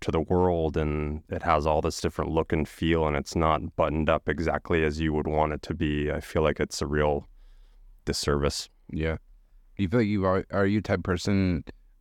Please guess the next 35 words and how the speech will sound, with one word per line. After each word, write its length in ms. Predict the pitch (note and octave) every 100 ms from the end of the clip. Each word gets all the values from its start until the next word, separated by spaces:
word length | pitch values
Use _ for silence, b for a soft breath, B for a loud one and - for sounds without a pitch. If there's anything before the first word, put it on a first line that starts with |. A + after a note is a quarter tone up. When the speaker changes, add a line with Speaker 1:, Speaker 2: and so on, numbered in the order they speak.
| -
Speaker 2:
um, 320 | E2 D#2+ A#1+
when 220 | F2 D2+
it 140 | -
comes 240 | - G#2 -
to 120 | -
editing 380 | E2 F2+ F2+ G2
your 140 | G2+
work, 360 | G#2 A2 F#2+ D#2
do 100 | F2
you 180 | F2 D#2+
ask 240 | D#2+ E2+
for 80 | -
input 380 | F2 F2 F#2+ E2
from, 420 | - D#2+ D#2+ D2+
I 100 | -
don't 120 | E2+ D2
know, 180 | E2 E2+ _
colleagues 480 | - D#2 E2 E2 D#2
or 80 | D2
friends, 460 | - F2 F#2 E2+ D#2
or 200 | D2 C#2+ _ _
is 160 | D#2 D2
it 100 | D#2
strictly 340 | - F2+ F2
just 280 | D2 D2+ C#2
you? 280 | E2+ F2+ F2
Or, 140 | D#2
like, 180 | D2+ C#2+
how 140 | - E2+
do 80 |
you 80 | F2
kinda 220 | D#2+ D2+
approach 320 | D2 - D2 -
the 120 | -
editing, 460 | D#2+ D#2 D#2+ D#2